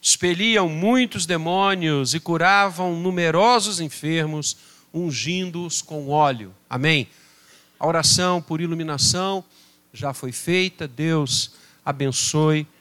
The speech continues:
os nossos corações, ilumine os nossos entendimentos para compreendermos e sermos desafiados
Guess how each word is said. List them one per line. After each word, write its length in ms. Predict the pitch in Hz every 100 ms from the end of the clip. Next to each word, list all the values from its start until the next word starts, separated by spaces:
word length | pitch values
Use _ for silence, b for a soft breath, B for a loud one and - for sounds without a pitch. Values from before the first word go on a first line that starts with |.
| b -
os 180 | 131 117
nossos 420 | 147 151 - 139
corações, 720 | - 131 127 - 156 160 151
ilumine 440 | 139 139 147 202 180
os 140 | 139
nossos 360 | 160 170 - 151
entendimentos 880 | 156 160 156 147 156 151 120 - - b b b b
para 220 | 143 143
compreendermos 1120 | 131 202 247 208 196 156 135 160 156 147 131
e 80 | 139
sermos 420 | 135 - 156 147
desafiados 840 | 127 127 147 - 135 139 135 127 -